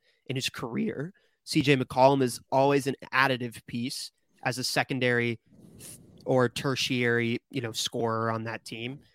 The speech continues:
You've got Jonas Valanciunas, who's a sneaky, really good center who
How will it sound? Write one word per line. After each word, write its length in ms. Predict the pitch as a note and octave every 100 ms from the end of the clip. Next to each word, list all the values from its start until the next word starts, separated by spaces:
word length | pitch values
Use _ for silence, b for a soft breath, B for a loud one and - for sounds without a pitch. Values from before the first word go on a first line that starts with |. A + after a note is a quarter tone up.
| _ _ _
You've 120 | C3+
got 180 | D#3+ D#3
Jonas 300 | C#3 C#3+ C#3+
Valanciunas, 640 | D3 C3+ - C3 C3+ D3
who's 140 | C#3+ B2
a 40 |
sneaky, 580 | B2 - - F#3+ F3 B2+
really 260 | B2 C3 B2+
good 180 | A#2+ A2+
center 400 | B2+ A2+ D#3 E3
who 240 | A#2 D2+